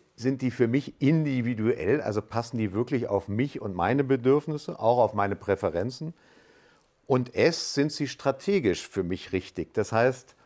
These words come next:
dienen sie mir in der langfristigen Entwicklung und nicht nur kurzfristig. Ja, es werden immer wieder hohe Renditen versprochen von allen möglichen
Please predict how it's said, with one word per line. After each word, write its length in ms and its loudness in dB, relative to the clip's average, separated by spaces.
dienen 460 0
sie 180 4
mir 380 4
in 160 2
der 140 8
langfristigen 800 0
Entwicklung 640 -6
und 200 -8
nicht 400 -4
nur 280 2
kurzfristig. 720 -6
Ja, 240 0
es 120 -4
werden 200 2
immer 200 0
wieder 340 6
hohe 260 6
Renditen 420 2
versprochen 640 -2
von 180 -10
allen 260 -4
möglichen 460 -6